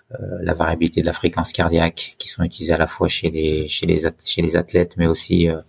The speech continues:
euh, chez les patients de plus en plus pour, pour, euh, pour évaluer la, la fatigue, euh, un peu plus, euh, globale, euh, des personnes. Euh, ça, ça peut être, euh, donc dans, dans,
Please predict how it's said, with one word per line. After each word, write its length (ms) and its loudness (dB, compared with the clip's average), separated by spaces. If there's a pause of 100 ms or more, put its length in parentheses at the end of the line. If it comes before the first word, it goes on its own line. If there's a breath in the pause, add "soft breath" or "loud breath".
(360 loud breath)
euh, 160 -2
chez 160 -2
les 80 2
patients 460 0
de 80 2
plus 220 -4
en 100 4
plus 380 -4 (360 loud breath)
pour, 200 -2 (160)
pour, 260 -2
euh, 260 0 (460)
pour 160 -2
évaluer 320 4
la, 160 2
la 120 0
fatigue, 440 -4
euh, 200 -4
un 40 -12
peu 140 -10
plus, 260 -2
euh, 80 0
globale, 500 2 (100)
euh, 120 -4
des 140 -4
personnes. 440 -4 (540 loud breath)
Euh, 80 -8
ça, 160 -10
ça 160 -8
peut 160 -8
être, 220 -6
euh, 260 0
donc 320 -2
dans, 140 0
dans, 200 -2